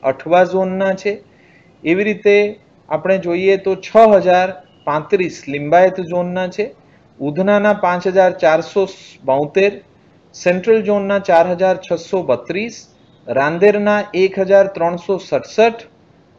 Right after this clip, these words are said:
અને વરાછા એના, એ સર્વે અત્યારે ચાલુ છે, એટલે અત્યાર સુધી ખાલી પાંચ છે. એટલે કુલ જે છે એ, અ, ચાલીસ હજાર આજરોજ,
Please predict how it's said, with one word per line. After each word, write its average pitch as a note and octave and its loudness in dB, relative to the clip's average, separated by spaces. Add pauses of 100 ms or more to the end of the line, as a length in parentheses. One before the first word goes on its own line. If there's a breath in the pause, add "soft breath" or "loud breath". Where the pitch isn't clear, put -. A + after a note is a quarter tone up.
અને G#3+ 0 (320)
વરાછા F3+ 4 (100)
એના, E3+ 0 (300)
એ E3 -2
સર્વે E3 0
અત્યારે E3+ 0
ચાલુ D#3 -2
છે, A3 -4
એટલે D#3 -2
અત્યાર D#3+ 2
સુધી D#3 -12
ખાલી D#3 -6
પાંચ D3+ -6
છે. - -8 (480 soft breath)
એટલે G3 2
કુલ C4+ -4
જે G#3 4
છે E3 -4 (100)
એ, G#3 0
અ, - -18 (560)
ચાલીસ F3 0
હજાર F3+ 0
આજરોજ, D#3 -2